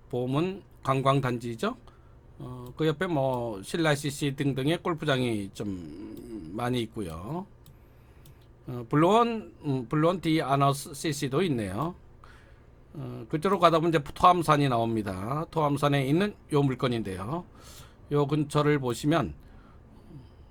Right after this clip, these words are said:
네, 이곳이 이제 불국사가 되겠죠. 그 불국사 있는데 관광지가 있죠. 그리고 위에 올라가면, 음, 이제 사쿠람이 있습니다. 토암산이 되겠고요.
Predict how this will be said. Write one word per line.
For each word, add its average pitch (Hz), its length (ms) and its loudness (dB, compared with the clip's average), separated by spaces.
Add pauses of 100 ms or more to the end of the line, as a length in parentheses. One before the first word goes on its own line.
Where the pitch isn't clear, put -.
(460)
네, 135 640 -4
이곳이 208 320 4
이제 196 220 0
불국사가 156 580 2
되겠죠. 113 540 -2 (160)
그 127 160 -2
불국사 135 760 0 (120)
있는데 131 520 0 (600)
관광지가 165 480 2
있죠. 165 420 -2 (320)
그리고 139 260 0
위에 143 260 6
올라가면, 143 580 2
음, 110 500 -6
이제 104 240 -10
사쿠람이 135 460 0
있습니다. 143 400 -10
토암산이 147 500 2
되겠고요. 107 760 -6